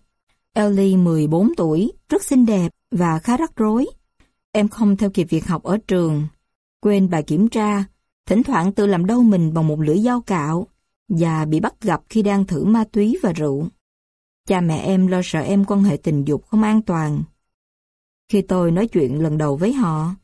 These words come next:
tôi nhìn thấy những rạn nứt sâu bên trong. Cách họ ném cho nhau những cái nhìn sắc nhọn, giọng nói của họ gay gắt hơn khi nhắc đến nhau.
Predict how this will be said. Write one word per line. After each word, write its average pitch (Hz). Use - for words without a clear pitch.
tôi 262
nhìn 185
thấy 202
những 254
rạn 170
nứt 262
sâu 247
bên 226
trong. 226
Cách 143
họ 143
ném 156
cho -
nhau 196
những 160
cái 269
nhìn 170
sắc -
nhọn, 165
giọng 165
nói 190
của -
họ 196
gay 233
gắt 294
hơn 247
khi 240
nhắc 254
đến 285
nhau. 247